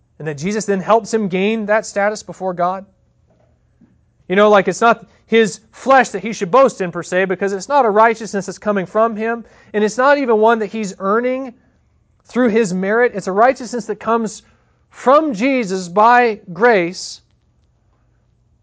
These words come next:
but it's a personal righteousness nonetheless, which he'll be judged by.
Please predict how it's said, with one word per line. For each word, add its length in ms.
but 140
it's 140
a 60
personal 540
righteousness 640
nonetheless, 540
which 160
he'll 120
be 100
judged 280
by. 220